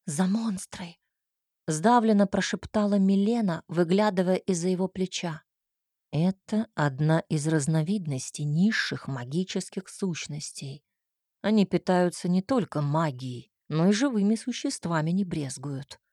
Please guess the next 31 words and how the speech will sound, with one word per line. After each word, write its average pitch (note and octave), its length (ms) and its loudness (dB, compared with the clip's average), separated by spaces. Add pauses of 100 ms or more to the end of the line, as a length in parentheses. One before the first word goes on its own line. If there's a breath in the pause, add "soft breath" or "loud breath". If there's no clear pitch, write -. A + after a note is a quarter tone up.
(180)
Причем D#3 540 -6
обычно D3 540 -6
преследуют C#3+ 520 -4
жертву C#3+ 460 -2
с - 120 -10
маниакальным F3 840 0
упорством». C3 760 -6 (760)
«О, C4 300 2 (460)
тогда B3 320 2
ты B3+ 140 0
легко B3 400 0
найдешь D3+ 420 0
с - 100 -8
ними B3 320 2
общий B3+ 360 0
язык. G#3 580 -2 (180)
Вы D#3 200 -4
же B3 100 -2
явно A#3+ 380 2
родственные G#3 580 2
души», E3+ 500 -4 (920)
несмотря F#3+ 560 -2
на A#3 140 2
опасность G#3 760 -2
ситуации, G#3+ 800 -6
Даррен G3+ 560 2
даже A3 380 2
не A3 120 4
удержался G3+ 800 0
от G#3 140 -4
улыбки. A#3+ 520 -4